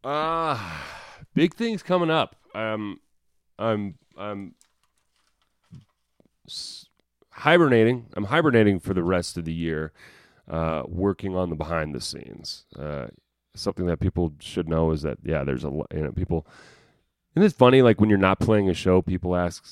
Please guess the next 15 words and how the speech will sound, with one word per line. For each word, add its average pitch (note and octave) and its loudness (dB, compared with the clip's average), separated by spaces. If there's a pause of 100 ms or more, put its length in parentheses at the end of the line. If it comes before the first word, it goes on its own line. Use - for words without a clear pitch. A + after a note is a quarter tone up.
(100)
you F#2 -4
know, E2+ 0
people F2+ -4
just D#2+ -10
assume F2 -2
that D#2+ -4
you D2+ -6
have D2 -8 (600)
free D#2+ -8
time. D#2 -6 (260)
Like, D#2 -10
you're E2 -4
not D#2 -4
doing D#2 -2
anything. D#2 -4